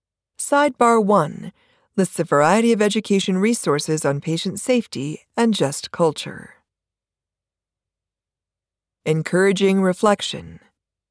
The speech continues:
Healthcare personnel can use daily reflection to identify practices that affect patient safety.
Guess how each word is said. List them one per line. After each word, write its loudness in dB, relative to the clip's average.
Healthcare 2
personnel 4
can -2
use 0
daily 4
reflection -2
to 0
identify 2
practices -4
that -2
affect -4
patient -6
safety. -6